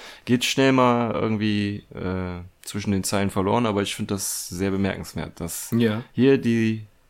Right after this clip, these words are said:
Speaker 1: äh, Rettung durch Morty kommt.
Speaker 2: War aber auch eher ein Glückstreffer, oder? Also ich sag mal, er dachte ja, Rick will ihm was sagen, aber eigentlich hatte keiner von den beiden Plan. Und diese B-, Planlosigkeit, die hat sich so vermengt, dass Morty im Prinzip die Lösung gefunden hat.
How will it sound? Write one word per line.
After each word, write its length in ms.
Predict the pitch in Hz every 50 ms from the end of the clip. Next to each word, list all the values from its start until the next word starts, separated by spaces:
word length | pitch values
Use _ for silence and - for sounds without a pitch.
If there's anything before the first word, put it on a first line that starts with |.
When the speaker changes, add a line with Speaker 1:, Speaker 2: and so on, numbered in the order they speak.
| _ _ -
Speaker 1:
äh, 40 | -
Rettung 480 | 95 95 92 95 104 107 - - 104 92
durch 200 | 101 101 - -
Morty 240 | 95 98 - -
kommt. 280 | 92 - - 82 80 - _ _ _ _ _ _ _ _ -
Speaker 2:
War 200 | 139 113 135 135
aber 220 | 160 175 190 -
auch 180 | 175 170 - - -
eher 180 | - 131 135 151
ein 160 | 175 175 151
Glückstreffer, 760 | 143 151 175 165 - - - - - 117 107 - 120 104 104
oder? 300 | 110 110 127 143 170 165 - - _ _ _ _
Also 160 | - 135 139 143
ich 80 | 127
sag 100 | 131 156
mal, 140 | 160 151 131
er 120 | 139 139
dachte 360 | 131 120 147 156 - - - 190
ja, 160 | 175 170 165
Rick 400 | 165 - 135 143 165 160 - 160
will 100 | 170 185
ihm 160 | 190 185 180
was 160 | 180 175 170
sagen, 220 | - 175 180 180 165
aber 140 | 151 156
eigentlich 240 | 147 175 196 190 -
hatte 140 | 165 - 139
keiner 320 | - - 190 208 226 202 147
von 200 | - 139 123 120
den 180 | 117 113 110 98
beiden 360 | 104 104 107 104 110 107 110
Plan. 400 | - - 120 110 110 131 165 165 - - - - - - - -
Und 140 | - 156 139
diese 180 | 170 170 160 160
B-, 120 | 143 143 - - -
Planlosigkeit, 720 | - 156 156 170 180 175 170 160 160 156 - - 160 156
die 80 | 160 156
hat 80 | 147 151
sich 140 | 151 131 113
so 160 | 123 170 233
vermengt, 580 | 226 - 190 151 135 127 143 208 254 247 - - _ _ - - - - _ _ -
dass 260 | 147 143 139 - -
Morty 720 | 123 123 131 131 127 139 156 170 165 - - 214 226 247 247
im 140 | - 175 165
Prinzip 320 | 160 170 170 156 - 170 -
die 100 | - 175
Lösung 360 | 160 175 180 170 170 175 165
gefunden 460 | 160 151 - 196 190 196 196 147 117
hat. 280 | 104 101 95 - -